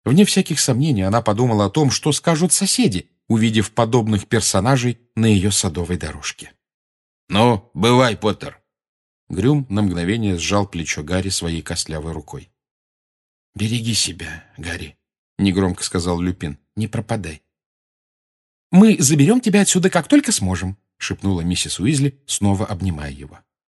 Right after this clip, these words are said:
«Скоро увидимся, д-, дружище!» В голосе Рона звучала тревога. Они обменялись рукопожатием. «Правда, скоро, Гарри», серьёзно сказала Гермиона. «Обещаем». Гарри кивнул.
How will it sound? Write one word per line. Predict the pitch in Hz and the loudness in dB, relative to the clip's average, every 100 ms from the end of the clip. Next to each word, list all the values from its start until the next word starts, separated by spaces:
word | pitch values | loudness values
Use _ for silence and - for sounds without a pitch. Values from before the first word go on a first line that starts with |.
| _ _ _ _ | _ _ _ _
«Скоро | - 208 247 | -4 4 4
увидимся, | 254 269 240 - 113 - - | 6 6 4 2 0 -2 -6
д-, | 120 | -2
дружище!» | 147 214 196 - 95 - _ _ | 2 4 4 4 0 -6 _ _
В | 92 | -4
голосе | 104 113 101 - 90 | 0 2 2 0 -2
Рона | 98 101 95 - | 0 0 -2 -6
звучала | 95 101 - 98 87 | -4 -2 0 0 -2
тревога. | 101 98 90 69 - _ _ - | -4 -4 -4 -10 -16 _ _ -2
Они | 98 | 2
обменялись | 165 151 101 92 107 - _ | 2 2 0 0 -4 -8 _
рукопожатием. | 110 104 101 107 85 73 - - - _ _ _ _ _ - | -8 -8 -4 -4 -6 -10 -14 -18 -20 _ _ _ _ _ -2
«Правда, | 208 220 120 - - _ | 2 2 0 -8 -16 _
скоро, | - - 208 117 | -10 0 2 2
Гарри», | 92 147 104 - _ _ _ _ - | 2 0 -2 -8 _ _ _ _ -8
серьёзно | - 82 92 110 | -4 -2 -2 -2
сказала | 107 - 85 87 87 | -6 -6 -4 -4 -4
Гермиона. | 92 95 78 73 - _ | -4 -4 -4 -12 -20 _
«Обещаем». | 190 220 - 190 - 92 _ _ _ _ _ _ _ _ _ | 0 2 2 0 -4 -10 _ _ _ _ _ _ _ _ _
Гарри | - 131 127 | 0 2 2
кивнул. | 131 117 92 71 | -2 -2 -4 -6